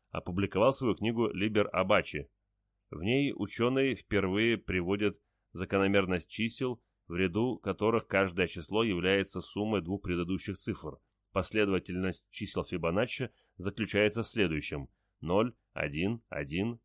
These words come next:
два, три, пять, восемь, тринадцать, двадцать один, тридцать четыре, пятьдесят пять, восемьдесят девять, сто сорок четыре, двести тридцать три,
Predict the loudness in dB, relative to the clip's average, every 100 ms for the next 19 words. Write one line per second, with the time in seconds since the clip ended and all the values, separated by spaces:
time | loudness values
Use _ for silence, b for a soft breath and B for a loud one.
0 | -16 -8 -2 -2 -2 -8 _ _ -10 -6
1 | -6 -8 _ _ 0 0 0 -4 -14 -8
2 | -4 -4 -4 -6 -8 _ _ -2 0 0
3 | -2 -6 -8 -6 -4 -4 -4 -6 -4 -6
4 | -8 -10 -8 -6 -4 -6 -8 -6 -4 -4
5 | -6 _ _ _ -2 0 2 0 2 2
6 | 2 -4 -4 -4 -2 -4 -4 -6 -4 -2
7 | -2 -4 _ _ -8 -4 -2 0 -2 -4
8 | -8 -6 -4 -6 -6 -6 -6 -8 -8 -8
9 | -8 -6 -6 -6